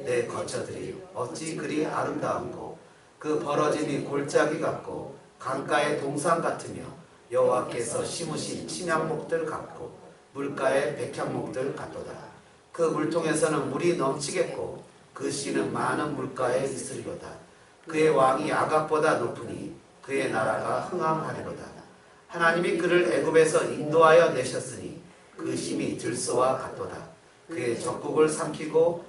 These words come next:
그들의 뼈를 꺾으며 화살로 쏘아 깨트리로다. 꿇어앉고 누움이 수사자와 같고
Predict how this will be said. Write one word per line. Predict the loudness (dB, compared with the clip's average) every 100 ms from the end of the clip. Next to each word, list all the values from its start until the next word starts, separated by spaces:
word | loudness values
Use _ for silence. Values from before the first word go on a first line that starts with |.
| -10
그들의 | -6 0 2 2
뼈를 | 6 6 6
꺾으며 | 2 2 -2 -6 -8 -10 -14 -20 -12
화살로 | -8 2 4 6 4
쏘아 | 4 4 6 4 2
깨트리로다. | 0 2 -4 -4 -4 -6 -10 -14 -20 -20 -20 -10
꿇어앉고 | 4 8 8 8 2 0 0
누움이 | 0 -2 0 -2 -2
수사자와 | -6 -6 2 2 4 4 4
같고 | 0 -4 -10 -12 -12